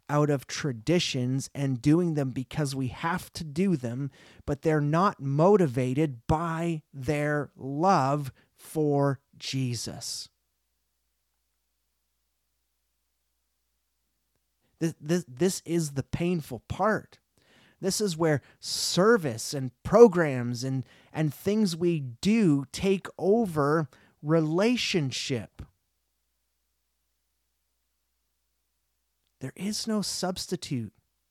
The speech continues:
for sitting at the feet of Jesus. Jesus tells Martha that that will not be taken away from Mary.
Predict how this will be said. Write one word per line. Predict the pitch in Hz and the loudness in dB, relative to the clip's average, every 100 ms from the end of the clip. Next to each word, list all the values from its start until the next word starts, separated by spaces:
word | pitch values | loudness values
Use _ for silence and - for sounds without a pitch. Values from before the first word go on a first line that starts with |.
| _ _ _ _ _ _ | _ _ _ _ _ _
for | 170 | -8
sitting | - - 185 180 170 170 | -6 -4 -2 -2 -2 -4
at | - 151 - | -8 -10 -12
the | |
feet | - - 156 151 - - | -18 -8 -6 -6 -8 -10
of | 139 117 | -8 -8
Jesus. | 110 147 139 123 104 80 - - _ _ _ _ _ _ _ _ _ _ | -4 -2 -2 -4 -8 -12 -14 -14 _ _ _ _ _ _ _ _ _ _
Jesus | - 180 170 165 - | -8 -8 -6 -8 -8
tells | 170 156 151 135 - - _ _ _ _ _ | -6 -4 -4 -6 -12 -18 _ _ _ _ _
Martha | 135 143 170 - 147 117 - | -6 -2 -2 -4 -6 -6 -4
that | 151 - - | -4 -2 -4
that | 170 156 | -4 -4
will | 156 | -4
not | 139 143 165 - | -2 0 -2 -2
be | 151 156 | -8 -10
taken | - 151 139 147 | -6 -8 -6 -6
away | 143 135 156 110 113 127 - _ _ _ _ _ _ _ _ _ _ _ | -6 -4 -4 -4 -6 -10 -14 _ _ _ _ _ _ _ _ _ _ _
from | _ 120 113 | _ -6 -4
Mary. | 113 110 95 101 120 | -4 -6 -8 -16 -20